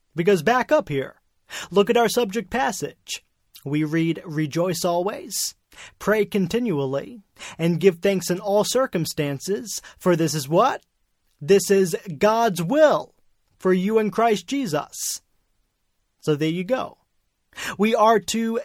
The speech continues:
give thanks and sing praises to God, because it's God's will for us to do so. And since praying in the Spirit is an admonition for us to pray prayers that are consistent with God's will, whenever we lift up praises to God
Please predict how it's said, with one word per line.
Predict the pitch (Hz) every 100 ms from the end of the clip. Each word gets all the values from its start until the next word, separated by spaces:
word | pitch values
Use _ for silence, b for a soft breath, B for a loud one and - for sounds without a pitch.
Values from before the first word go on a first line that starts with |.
| 175
give | 143 247 196
thanks | 247 262 - - - - - -
and | 185 180
sing | 226 208
praises | 233 269 165 156
to | -
God, | 151 143 - - _ _ _ _ _ -
because | 151 170 160
it's | 156 -
God's | 185 185 160
will | 226 208
for | - 147
us | 143
to | 165
do | 151 190
so. | - 139 - _ _ _ _ _ _ _ B B B
And | 220 226
since | 247 240 -
praying | - 254 262 262
in | 254
the | 240
Spirit | 220 - 277 254 160 - _ _ -
is | 185
an | 202
admonition | 226 220 220 185 208 226 247 220 208
for | - 202
us | 214 -
to | 214
pray | 170 214 214
prayers | 175 233 240 220 165
that | 202 202
are |
consistent | 190 202 175 233 220 226 220
with | 190 147
God's | 190 190 160
will, | 214 285 - - _ _ _ _ B B B
whenever | 196 233 247 247
we | 240 240
lift | 233 247 -
up | 254 190
praises | - 247 262 226 -
to | 196
God | 160 156 151 202